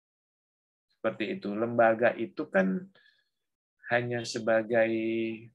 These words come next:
mediator ya, saya pikir seperti itu. Jadi, eh, karena sifatnya perdata tersebut, dia akan kembali ke para pihak.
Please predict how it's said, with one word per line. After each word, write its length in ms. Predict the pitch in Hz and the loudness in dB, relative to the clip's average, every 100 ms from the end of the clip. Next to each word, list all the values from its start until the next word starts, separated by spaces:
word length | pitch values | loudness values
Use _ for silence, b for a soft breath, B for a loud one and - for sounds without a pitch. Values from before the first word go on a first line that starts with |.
| _ - | _ -10
mediator 580 | 101 104 151 208 - 95 | -6 -2 2 2 2 -2
ya, 100 | 80 - | -2 -8
saya 160 | 95 92 | -6 -6
pikir 400 | 95 95 90 _ | -8 -8 -10 _
seperti 580 | - - 104 - 104 | -20 -10 -8 -8 -10
itu. 160 | 98 - _ _ B B B B B _ 113 | -12 -18 _ _ B B B B B _ -6
Jadi, 400 | 113 160 185 - - _ _ _ _ - | -2 0 0 -2 -10 _ _ _ _ -2
eh, 720 | 117 113 107 107 110 110 110 117 _ - | 2 4 6 6 4 2 -2 -8 _ -20
karena 340 | - 117 120 120 | -2 0 2 0
sifatnya 560 | - 120 - 113 - 117 | -2 -4 0 -2 0 -8
perdata 560 | - 107 117 104 - 110 | -4 0 4 4 4 0
tersebut, 600 | - - - 123 107 - | -2 -4 -4 -2 -4 -2
dia 240 | 127 135 | 0 2
akan 240 | 120 131 135 | 2 -2 -6
kembali 400 | 113 107 113 123 | -4 0 0 -2
ke 160 | - | -8
para 240 | - 101 98 | -4 -2 -2
pihak. 320 | - 95 - | -6 -10 -12